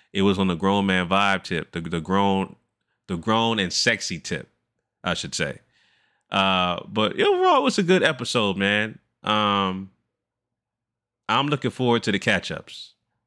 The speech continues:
All the matches, Eric, the religious couple, I'm looking forward to the catch-ups to see what they got to do, what they got to say about their, uh, their matches.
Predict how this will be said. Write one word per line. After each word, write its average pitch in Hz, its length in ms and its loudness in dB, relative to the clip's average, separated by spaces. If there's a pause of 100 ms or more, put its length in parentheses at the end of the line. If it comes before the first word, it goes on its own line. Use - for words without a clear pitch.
(120)
All 113 240 2
the 135 60 0
matches, 135 720 -2 (800)
Eric, 135 720 0
the 98 160 -2
religious 123 380 0
couple, 127 520 -2 (320)
I'm 135 240 0
looking 120 200 -4
forward 117 340 0
to 104 100 -6
the 92 80 -6
catch-ups 101 440 -2
to 87 100 -10
see 98 220 -4
what 87 140 -6
they 92 120 -2
got 90 220 -4
to 85 60 -10
do, 87 280 -4
what 82 140 -6
they 90 80 -4
got 82 200 -4
to 82 60 -10
say 85 280 -4
about 78 380 -6 (680)
their, 85 300 0
uh, 76 400 -4 (720)
their 82 140 -4
matches. 82 640 -6